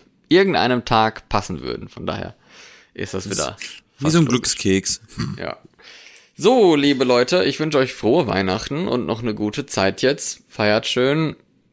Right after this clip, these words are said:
Speaker 1: macht's nicht zu, treibt's nicht zu weit, ne? Corona und so darf man nicht vergessen.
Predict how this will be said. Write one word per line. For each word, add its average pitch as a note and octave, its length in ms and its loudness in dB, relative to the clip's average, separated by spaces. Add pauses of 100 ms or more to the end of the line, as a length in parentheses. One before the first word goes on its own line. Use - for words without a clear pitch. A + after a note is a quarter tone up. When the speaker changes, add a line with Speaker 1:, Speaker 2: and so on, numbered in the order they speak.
Speaker 1:
macht's G2+ 560 -4
nicht B2+ 240 -2
zu, B2+ 240 2
treibt's B2+ 400 -2
nicht C3+ 180 -4
zu A2+ 160 -4
weit, A2+ 340 0
ne? B2 260 -2
Corona B2+ 460 -2
und C#3 140 -2
so C3+ 240 0
darf A#2+ 320 -4
man A#2 140 -2
nicht A#2 160 -4
vergessen. A2 520 -6